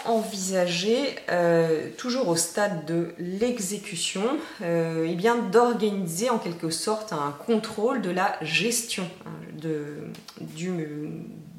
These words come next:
des biens du mandataire par le, pardon, je me suis trompée là. Autre mesure, on peut aussi éventuellement par des clauses organiser en quelque sorte un contrôle de, de la gestion des biens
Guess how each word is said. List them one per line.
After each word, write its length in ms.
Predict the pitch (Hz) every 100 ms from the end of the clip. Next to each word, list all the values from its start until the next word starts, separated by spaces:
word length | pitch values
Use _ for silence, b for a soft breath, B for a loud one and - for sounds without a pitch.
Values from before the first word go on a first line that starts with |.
| 165 - - -
des 120 | 170
biens 280 | 165 196 185
du 120 | 160
mandataire 600 | 151 147 170 165 170 165
par 140 | -
le, 100 | 143 143 - B B B B B B B _ -
pardon, 140 | - - -
je 40 |
me 40 | -
suis 80 | -
trompée 220 | 139 -
là. 60 | - - _ - _ _ _ _ _ _ _ _ _ - _ _ _ _ _ _ _ _ _ _ _ B B B _
Autre 280 | 240 240 247
mesure, 340 | 214 208 294 262
on 80 | 208
peut 120 | 247
aussi 520 | 240 - - 247 285 -
éventuellement 560 | 214 196 190 208 208 262
par 180 | 202
des 120 | 180 175
clauses 600 | - 214 262 294 185 -
organiser 960 | - 214 190 208 208 202 190 208 269 269
en 80 | 190
quelque 280 | 180 170 190
sorte 220 | 254 247
un 60 |
contrôle 680 | 170 - 240 226 202 240 247
de, 360 | 185 175 170 160
de 80 | 165
la 140 | 170
gestion 600 | 165 190 196 - 226 247
des 140 | 214 165
biens 300 | 151 185